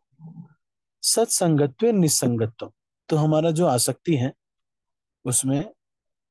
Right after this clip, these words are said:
वो खत्म हो जाती है, विषय भोगों में जो आसक्ति है। तो इसका मतलब ये है, अनासक्ति का तरीका उस वस्तु से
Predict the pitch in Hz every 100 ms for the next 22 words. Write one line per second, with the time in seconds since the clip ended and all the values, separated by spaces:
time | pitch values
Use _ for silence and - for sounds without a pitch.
0 | _ _ - 143 139 160 160 - 117 123
1 | 107 107 101 107 107 123 - 113 107 110
2 | 120 120 110 113 104 - - _ 165 -
3 | _ - - _ 175 165 - - _ _
4 | _ _ - - 403 262 190 - - _
5 | _ - _ _ _ _ _ _ _ -
6 | 110 - - - - - 156 208 214 208
7 | 196 214 165 220 147 165 175 175 147 156
8 | 233 214 190 151 156 156 143 - _ _
9 | _ _ _ _ _ _ _ _ _ _
10 | _ - 208 - - 131 131 147 - 220
11 | 214 - 123